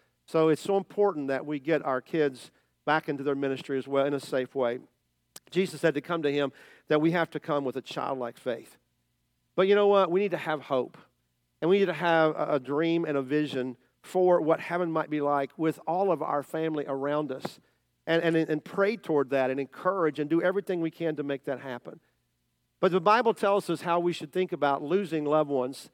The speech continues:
specifically the loss, uh, of a child. And, and we read that story about King David over in, um, Second Samuel chapter twelve. And if you recall that story, David, uh, David's wife Bathsheba had a baby.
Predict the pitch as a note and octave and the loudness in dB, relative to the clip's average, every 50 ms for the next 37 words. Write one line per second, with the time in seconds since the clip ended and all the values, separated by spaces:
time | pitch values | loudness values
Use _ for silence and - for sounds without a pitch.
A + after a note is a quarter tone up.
0 | _ _ _ _ - - F#3 - - B3+ B3 A3+ G#3+ - F3 E3+ D3+ D3+ D3+ E3 | _ _ _ _ -6 -6 -4 4 4 4 4 4 -2 -2 0 0 0 2 2 4
1 | E3+ F3+ F3+ E3+ - - - D3+ D3 D#3 D3 C#3 C3 - - F3+ E3+ D3+ D3 C3+ | 4 4 2 0 -4 -2 0 0 2 2 0 -2 -2 -6 -4 -2 0 0 0 -2
2 | C3 C3 - _ _ _ _ _ _ _ _ _ _ _ _ _ - D#3+ F3 F3 | -2 -4 -8 _ _ _ _ _ _ _ _ _ _ _ _ _ 0 0 2 2
3 | F3+ F#3 F#3 F#3 B3 C#4 A3+ A#3+ A3 F3+ - - - G#3 G#3+ G#3 G3 F3 D#3+ D#3 | 4 4 4 4 4 4 6 6 6 6 4 0 0 4 4 6 6 4 2 2
4 | D#3 D#3+ C#3+ D#3+ D#3 D#3+ F3 D#3+ D#3+ _ - F#3+ F3+ E3 C#3+ D#3+ E3+ E3+ D#3+ C#3+ | 0 0 0 0 0 0 0 -2 -2 _ -4 -4 -4 -2 -2 0 0 0 0 -2
5 | C3 C3 _ - F3 E3 E3+ E3 E3 D#3+ D#3 D#3 C#3 - _ _ _ _ _ _ | -4 -6 _ -8 -6 -4 -2 0 2 2 0 0 -2 -8 _ _ _ _ _ _
6 | _ _ _ _ _ - - _ - D3 D3 C#3 C3+ C3 B2+ C#3 D#3+ _ _ _ | _ _ _ _ _ -20 -20 _ -6 -2 0 0 0 0 -2 -6 -14 _ _ _
7 | _ - F#3+ F#3+ E3+ E3+ - - F3+ F3+ F3+ D#3+ D3 - F#3 D#3 - - C#3+ - | _ 2 2 2 2 0 -4 -2 -2 0 0 -2 -4 -2 -4 -4 -4 -4 -8 -8
8 | - - E3+ E3 D#3 D3+ C#3 C3+ - _ _ _ _ _ _ _ _ - F3+ F#3 | -4 -2 0 2 2 2 0 -2 -8 _ _ _ _ _ _ _ _ -2 -2 0
9 | - A3+ G#3+ G#3+ - - B3 C4 C4+ A#3+ A3 F#3+ - - - G#3+ G3+ G3 F3 E3 | 2 2 0 0 0 0 0 2 4 4 4 2 2 0 2 4 4 6 6 6
10 | D#3 D3+ D3+ D#3+ D#3 C#3+ E3 F#3 G3+ G#3+ G3 G3+ F#3 D#3 D3+ D#3 D3+ D3 C#3+ C#3 | 4 2 0 -2 -4 -2 2 2 2 4 4 2 2 4 4 4 4 4 4 2
11 | C3+ _ _ _ _ _ - F#3 G3+ F#3+ F3 - - D#3+ F3 F3 E3 D#3+ - - | -2 _ _ _ _ _ 0 2 2 2 2 0 -2 0 2 2 2 2 0 -2
12 | D#3+ D3+ - - F3+ F#3 F3+ D3+ D3+ C#3+ - - E3+ E3+ E3 C#3+ C3+ D#3+ D#3+ E3+ | -2 -2 -2 -4 -6 -4 0 0 0 0 0 0 0 0 0 0 2 2 2 2
13 | E3+ C#3 D3 D3 - _ | 2 0 -4 -6 -6 _